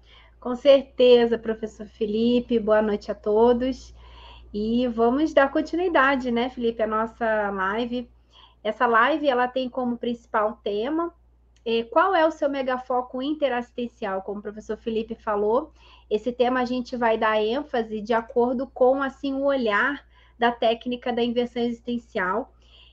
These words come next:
Então, a gente vai falar um pouquinho sobre como que é o megafoco, o que é o megafoco, como que a gente pode,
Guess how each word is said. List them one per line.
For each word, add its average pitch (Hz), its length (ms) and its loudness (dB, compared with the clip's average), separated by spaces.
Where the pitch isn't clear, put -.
Então, 240 180 2
a 262 60 4
gente 285 260 -4
vai 311 120 2
falar 311 260 0
um 311 60 -4
pouquinho 320 480 -4
sobre 277 580 2
como 330 280 2
que 311 120 2
é 269 60 8
o 262 60 4
megafoco, 285 800 2
o 254 60 -6
que 285 320 2
é 269 200 2
o 254 60 0
megafoco, 233 640 -4
como 311 320 0
que 285 120 0
a 240 40 4
gente 247 280 -6
pode, 226 520 0